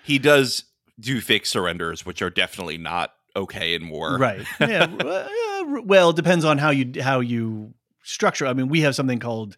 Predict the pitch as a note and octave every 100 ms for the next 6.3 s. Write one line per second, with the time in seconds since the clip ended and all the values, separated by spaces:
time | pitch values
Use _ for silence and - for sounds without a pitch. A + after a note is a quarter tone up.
0 | - - - - C3+ B2+ A2+ A#2 D3 D3
1 | - G#2 G#2 A2+ A2+ A#2 B2+ C3+ A#2 A#2
2 | B2 B2+ A#2 A2 G#2+ - - A2+ G#2 B2+
3 | A2 A#2+ A#2+ A#2+ A2 B2+ A#2 G#2+ A#2+ A2+
4 | A#2 G#2+ B2+ G#2+ F#2 F2+ - A2+ A2+ -
5 | - F#2+ F2 C3 B2 B2 A#2 A2+ - B2+
6 | A#2+ A#2 G#2+